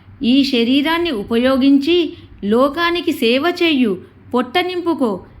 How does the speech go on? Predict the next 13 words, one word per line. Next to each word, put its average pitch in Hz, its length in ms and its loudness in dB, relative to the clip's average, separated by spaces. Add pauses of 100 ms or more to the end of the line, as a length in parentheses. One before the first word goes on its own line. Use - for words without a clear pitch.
(200)
అందరూ 254 400 2
అదే 339 460 0
చేస్తున్నారు." 320 920 0 (400)
అనగానే 269 680 0 (240)
బిచ్చగాడు, 277 880 0 (300)
"నాకు 294 320 0
ఇంత 240 380 -2
శరీరాన్ని 277 880 0 (300)
ఉచితముగా 339 600 -2
ఇచ్చిన 311 400 -2
భగవంతునిని 262 1040 0 (260)
అకారణంగా 269 800 2
దూషించాను. 330 880 0